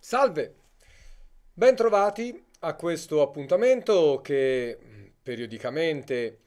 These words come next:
riprenderemo, sempre con maggiore intensità, di approfondimento, partendo in alcuni casi da una specifica sentenza o un provvedimento normativo. In questo caso parliamo del soccorso procedimentale,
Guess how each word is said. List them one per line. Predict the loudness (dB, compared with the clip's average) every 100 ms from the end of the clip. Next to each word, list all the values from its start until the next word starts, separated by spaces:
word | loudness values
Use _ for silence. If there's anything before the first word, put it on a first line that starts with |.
| _ _ _
riprenderemo, | -10 -6 -6 0 0 2 0 -4
sempre | -6 -6 -4 -8
con | -8
maggiore | -8 -6 -6
intensità, | -6 -10 -12 -4 2 2 0 -8
di | -12 -8 -8 -10 _ -16 -8
approfondimento, | -4 -2 -4 -2 -4 -2 -2 -4 -6 -10 -12 _ _
partendo | -2 2 2 2 2 0 0
in |
alcuni | 0 -2 -6 0
casi | 2 2 0 -2
da | 0 0 -2 -2
una | -4 -6 -8 -8 -8
specifica | -12 -14 -14 -14 -10 -10
sentenza | -10 -12 -6 -4 -4 -8 -8
o |
un | -8 -8
provvedimento | -10 -10 -12 -12 -12 -8 -8 -8 _ _ _ -10
normativo. | -6 -6 -6 -8 -8 -10 -14 _ -20 _ -8
In | 0
questo | 2 2
caso | 4 4 4 4 2 2
parliamo | 2 2 4 2 2 0
del | 0 -2 -6
soccorso | -12 -2 -2 -2 -4 -2 -4 -8 -6 -6
procedimentale, | -4 -4 -2 -2 -6 -8 -6 -8 -8 -8 -10 -10 -14